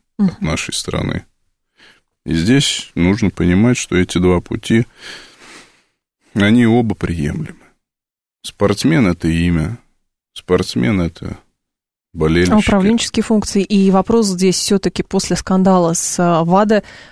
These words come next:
Speaker 1: э, Российской Федерации же наверняка и спортсменам хочется, и спортивным функционерам, э, вернуть, э, в былой престиж в
Speaker 2: Хочется.
Speaker 1: глазах, в том числе и международного сообщества. Значит, какие задачи перед этим человеком стоят, и кто с этими задачами может справиться?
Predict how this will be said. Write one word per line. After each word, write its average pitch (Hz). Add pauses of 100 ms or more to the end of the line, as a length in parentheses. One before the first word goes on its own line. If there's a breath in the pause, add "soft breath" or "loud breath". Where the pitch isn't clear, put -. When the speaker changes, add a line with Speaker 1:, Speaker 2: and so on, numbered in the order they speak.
Speaker 1:
э, 175
Российской 190
Федерации 185
же 175
наверняка 180
и 170
спортсменам 202
хочется, -
и -
спортивным 175
функционерам, 185 (340 loud breath)
э, 165
вернуть, 190
э, 151
в 160
былой 180
престиж -
в 156
Speaker 2:
Хочется. 170
Speaker 1:
глазах, 185
в -
том 165
числе 175
и -
международного 180
сообщества. 175
Значит, -
какие 190
задачи 190
перед 175
этим 175
человеком 175
стоят, 202
и 185
кто 190
с 190
этими 170
задачами 175
может 170
справиться? -